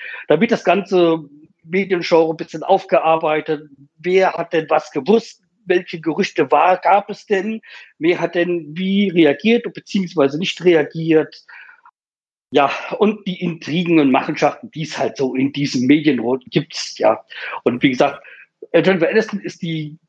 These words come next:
gestandene, die eigentlich auch schon auf der Abschussliste vom Sender steht, die aber durch geschickte Manöver dann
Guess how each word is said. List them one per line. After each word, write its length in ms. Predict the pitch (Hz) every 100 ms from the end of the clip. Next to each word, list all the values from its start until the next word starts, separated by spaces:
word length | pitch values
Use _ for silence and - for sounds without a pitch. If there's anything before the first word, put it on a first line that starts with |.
| _ -
gestandene, 640 | 180 - 185 208 214 202
die 180 | 165 -
eigentlich 560 | 196 226 214 208 -
auch 140 | 185 233
schon 180 | 233 175
auf 160 | 170
der 140 | - -
Abschussliste 720 | - 208 - 156 - 170 156
vom 240 | 160 143
Sender 360 | 156 247 180 143
steht, 480 | - 151 220 262 - - - - - _
die 160 | 196 208
aber 180 | 175 175
durch 280 | - -
geschickte 720 | - - 202 - 185 175 170 160
Manöver 500 | 143 143 202 190 175
dann 480 | 165 165 170 165 151